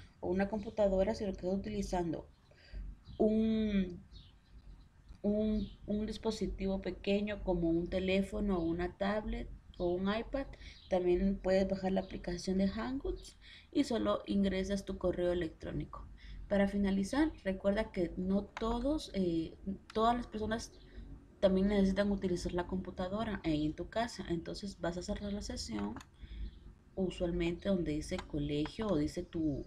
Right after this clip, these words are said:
una inicial que tú tienes acá, tu inicial de tu nombre. Bajas un poquito y le das cerrar sesión. Y con esta opción, pues ya tú puedes, este, dejar limpio el historial de tus cuentas,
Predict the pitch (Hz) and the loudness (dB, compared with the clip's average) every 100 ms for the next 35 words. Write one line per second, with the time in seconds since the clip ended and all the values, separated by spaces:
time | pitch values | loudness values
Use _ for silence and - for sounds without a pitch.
0 | - 175 175 175 185 170 - - 151 139 | -10 -4 2 4 6 4 2 0 2 2
1 | 139 - - 131 - 151 160 190 - 185 | 0 -4 -4 -4 -2 -2 -2 -4 -4 -8
2 | - 170 151 131 - 143 170 - 214 247 | -4 -2 -2 -4 -6 -6 -6 -4 0 2
3 | 233 269 359 - - - - - - - | 2 0 -4 -8 -20 -20 -20 -20 -20 -12
4 | - - - - - - 185 196 214 226 | -10 -12 -16 -20 -16 -4 2 4 2 0
5 | 254 262 233 - 240 202 170 165 - - | -4 -4 -6 -4 -2 2 4 2 -2 -10
6 | - - 165 151 147 - 139 - 143 - | -4 -2 0 0 0 -4 -8 -4 -4 -6
7 | - - - - _ - - - - - | -16 -20 -20 -20 _ -10 -8 -6 -8 -12
8 | - 196 - 196 202 214 247 226 - 254 | -6 -6 2 4 4 0 -4 -8 -6 2
9 | 311 381 - - 190 175 185 185 214 202 | 2 2 -4 0 0 2 0 0 -8 -6
10 | 202 196 196 202 202 - 175 165 - 175 | -2 0 0 0 -4 -2 -2 -2 -6 -2
11 | 165 165 165 165 165 190 190 196 202 247 | 2 2 2 0 2 2 4 4 2 2
12 | 285 294 302 254 185 190 175 170 180 190 | 2 2 2 2 -2 -4 -6 -4 -2 -2
13 | 226 220 196 - 180 - - 214 226 220 | -2 -2 -4 -6 -14 -14 -8 -6 -4 -8
14 | 302 - | -12 -14